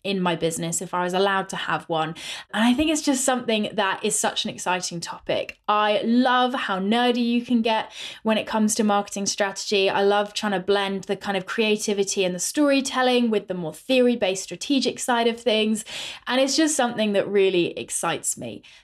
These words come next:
Thankfully, it is something that is quite fundamental to business. Without marketing, our businesses do not have a voice. They do not have a way to grow. So I've had the total privilege over the last six years in helping quite a lot of business owners with their marketing strategy. Now, I tried to work it out, the numbers,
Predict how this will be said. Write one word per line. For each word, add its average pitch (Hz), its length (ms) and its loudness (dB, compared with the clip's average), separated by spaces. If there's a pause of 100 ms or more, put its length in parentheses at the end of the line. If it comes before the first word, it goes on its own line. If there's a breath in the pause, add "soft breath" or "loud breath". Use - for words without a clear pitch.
(160)
Thankfully, 254 640 0
it 220 120 2
is 214 120 2
something 202 280 -2
that 196 120 2
is 196 120 -2
quite 180 340 -2
fundamental 185 640 -4
to - 120 -18
business. 214 500 -2
Without 180 260 -2
marketing, 196 540 -2
our 190 100 -4
businesses 185 640 -4
do 190 120 0
not - 140 -4
have 196 140 -2
a 180 60 -2
voice. 269 380 0
They 202 140 0
do 190 160 -2
not - 140 -4
have 196 160 -2
a 175 80 2
way 175 200 -2
to 165 140 -10
grow. 269 540 2 (280 loud breath)
So 233 200 0
I've 262 320 2
had 220 360 -2
the 208 80 -4
total 262 420 -2
privilege 190 420 0
over 180 100 2
the 185 80 -4
last 180 260 0
six - 240 -10
years 170 300 0
in 190 160 -4
helping 214 400 0
quite 349 300 2
a 269 40 4
lot 254 160 2
of 226 60 -6
business 226 340 0
owners 165 360 0 (320 loud breath)
with 214 240 0
their 185 100 0
marketing 175 460 -2
strategy. 170 640 -6
Now, 202 240 0
I 220 80 0
tried 311 280 2
to 262 80 -6
work 208 280 0
it 202 40 -2
out, 170 280 0
the 180 60 -6
numbers, 175 540 0